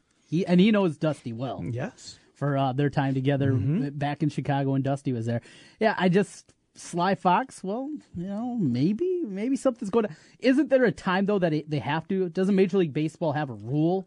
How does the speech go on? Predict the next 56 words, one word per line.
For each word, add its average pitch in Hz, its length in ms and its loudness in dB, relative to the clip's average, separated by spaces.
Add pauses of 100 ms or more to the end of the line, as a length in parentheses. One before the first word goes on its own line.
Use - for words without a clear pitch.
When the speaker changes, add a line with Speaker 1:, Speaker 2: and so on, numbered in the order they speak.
(120)
Speaker 2:
I, 165 220 -4
there, 165 200 0
if, - 280 -4
if 160 220 -2
not, 156 220 2
they 127 100 0
should. 143 360 -2
Y-, 170 120 0
the, 170 180 0
the 185 200 0
answer 175 240 0
is 123 120 -2
they 139 140 2
must, 131 320 0
Trent. 131 240 0
I 139 140 4
don't 139 240 0
Speaker 1:
Yeah. 131 80 4
Speaker 2:
know 123 280 2
it 123 180 -6
off 120 220 -4
the 127 140 -6
top 127 240 -2
of 120 80 -2
my 110 140 -6
head, 113 420 -8 (100)
um, 110 420 -8
but, 127 300 -4
but 123 160 -6
yeah, 113 220 -4
you 110 180 -4
would 110 120 -2
have 101 180 -8
to 107 100 -12
think, - 240 -12
Speaker 1:
X 165 140 -2
Speaker 2:
right? - 80 0
Speaker 1:
amount 147 220 2
of 135 60 -2
hour. 147 120 -2
And 170 180 2
you 165 60 0
gotta 202 180 4
be 147 140 0
thinking 143 300 -4
we're 131 80 -2
getting 127 460 -4
to 151 120 -2
the 123 60 0
witching 131 300 2
Speaker 2:
Mm-hmm. 135 100 -2
Speaker 1:
hour 107 100 -10
here. 113 180 -12
It's 117 140 -14
gotta 127 220 -6
be 123 340 -4